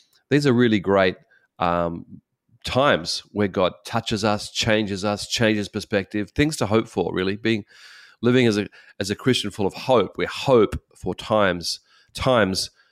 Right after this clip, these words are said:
of God's intervention. And this year our theme has been, um, from Acts chapter three. I'll just read this scripture. It's Acts three nineteen.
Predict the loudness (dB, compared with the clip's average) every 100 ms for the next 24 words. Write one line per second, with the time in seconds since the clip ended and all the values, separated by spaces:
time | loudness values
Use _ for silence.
0 | _ _ -10 -2 -2 0 0 2 0 0
1 | -4 -6 -10 _ _ -14 -6 -2 2 0
2 | 2 2 2 0 -2 -2 -2 -4 -2 -2
3 | -2 -6 _ _ _ _ -2 0 -2 -4
4 | -4 -2 -4 -4 -4 -4 -8 -10 -2 0
5 | -2 -6 _ _ _ _ _ -8 -8 -4
6 | -2 -2 -6 -6 -6 -4 -4 -4 -4 -6
7 | -6 -14 -12 -2 -2 2 0 0 -2 -2
8 | -2 -6